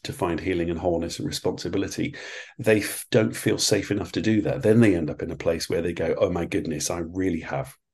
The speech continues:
subconsciously, consciously crossed a threshold." Um, and that's all that, you know, that collusion and unmet needs. And, and I think one of the signs and diagnostics of that is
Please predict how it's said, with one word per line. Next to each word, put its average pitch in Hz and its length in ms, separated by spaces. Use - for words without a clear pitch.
subconsciously, 76 840
consciously 78 500
crossed - 360
a - 40
threshold." - 720
Um, 95 540
and 107 140
that's - 240
all 95 160
that, 92 260
you 92 80
know, 87 140
that 87 140
collusion 85 540
and 80 140
unmet 80 340
needs. 78 520
And, 80 280
and 123 100
I 131 40
think 160 160
one 127 100
of 110 60
the 95 80
signs 104 360
and 87 140
diagnostics 92 840
of 73 180
that 78 360
is 82 380